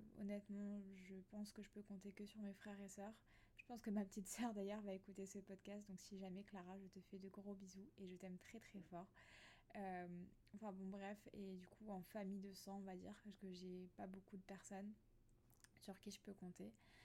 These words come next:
Mais, euh, j'ai de la chance, c'est que j'ai une belle famille qui est, euh,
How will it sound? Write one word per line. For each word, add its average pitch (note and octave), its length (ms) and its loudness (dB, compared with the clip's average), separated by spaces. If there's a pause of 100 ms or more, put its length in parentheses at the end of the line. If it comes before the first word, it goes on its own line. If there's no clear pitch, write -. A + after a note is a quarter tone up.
(340)
Mais, F#3+ 260 4
euh, F#3 200 2
j'ai F#3 200 0
de F#3+ 60 2
la F#3+ 140 4
chance, G#3+ 320 0
c'est - 160 -4
que F#3 140 -2
j'ai F#3 180 0
une F3 460 2
belle F#3 160 2
famille F#3+ 320 0
qui G3 180 -4
est, F#3 160 2
euh, F3+ 140 -2